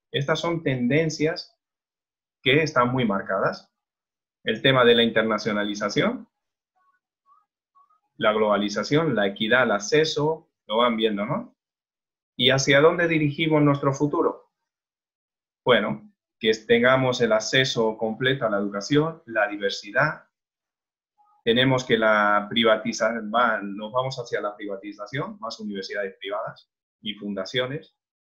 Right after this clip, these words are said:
el uso de las tecnologías. Nos dirigimos hacia la calidad educativa,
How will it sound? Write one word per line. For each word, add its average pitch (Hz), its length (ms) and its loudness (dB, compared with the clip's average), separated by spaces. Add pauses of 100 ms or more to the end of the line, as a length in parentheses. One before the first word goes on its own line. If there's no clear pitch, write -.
(120)
el 123 180 -2
uso 143 260 0
de 117 100 0
las 104 200 -2
tecnologías. 101 840 -6 (1160)
Nos 127 200 0
dirigimos 120 500 -2
hacia 110 220 -2
la 101 140 -2
calidad 104 300 -2
educativa, 127 680 -6